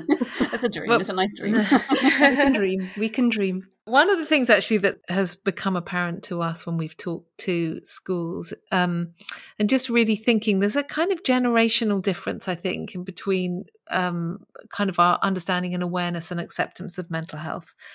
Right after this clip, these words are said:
Speaker 2: You know, this generation of young people compared to when we were their age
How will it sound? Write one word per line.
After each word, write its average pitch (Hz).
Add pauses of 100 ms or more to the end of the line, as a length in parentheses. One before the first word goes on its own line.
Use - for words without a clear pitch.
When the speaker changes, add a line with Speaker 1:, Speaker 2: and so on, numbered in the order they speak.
(160)
Speaker 2:
You 190
know, 175
this 170
generation 180
of 175
young 170
people 175
compared 175
to 180
when 180
we 196
were 180
their 165
age 170